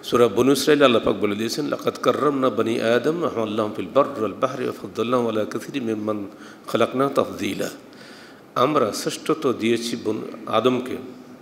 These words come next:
এবং তারা বহু সৃষ্টির উপরে আমরা তাদেরকে শ্রেষ্ঠত্ব দিয়েছি। "লাকাদ কাররামনা বনি আদম",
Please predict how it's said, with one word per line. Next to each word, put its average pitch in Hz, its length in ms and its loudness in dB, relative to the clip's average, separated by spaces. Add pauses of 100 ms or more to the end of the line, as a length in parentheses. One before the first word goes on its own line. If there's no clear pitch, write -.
(3000)
এবং 131 320 4
তারা 123 280 2 (1000)
বহু 160 300 6
সৃষ্টির 170 440 2
উপরে 151 240 4
আমরা 123 380 2 (100)
তাদেরকে 113 320 0
শ্রেষ্ঠত্ব - 520 -6
দিয়েছি। 95 300 -8 (1700)
"লাকাদ - 200 -4
কাররামনা 185 540 2
বনি 127 320 0
আদম", - 300 -8